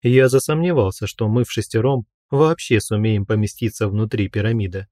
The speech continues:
Но вовремя вспомнил про магию и не ошибся. Первым в пирамиду, активировав личное оружие, заглянул Серж.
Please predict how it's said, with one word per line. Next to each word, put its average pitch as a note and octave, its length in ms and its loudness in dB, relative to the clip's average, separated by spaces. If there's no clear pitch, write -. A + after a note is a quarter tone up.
Но E3+ 220 2
вовремя D#3+ 400 4
вспомнил C#3+ 520 0
про C#3 180 -2
магию G2 480 -6
и A#2 260 2
не A2+ 180 0
ошибся. G2+ 600 -6
Первым C#3+ 400 4
в - 140 -8
пирамиду, B2 600 2
активировав B2 680 2
личное G#2+ 440 -2
оружие, G#2+ 600 -2
заглянул D3+ 540 2
Серж. - 480 -2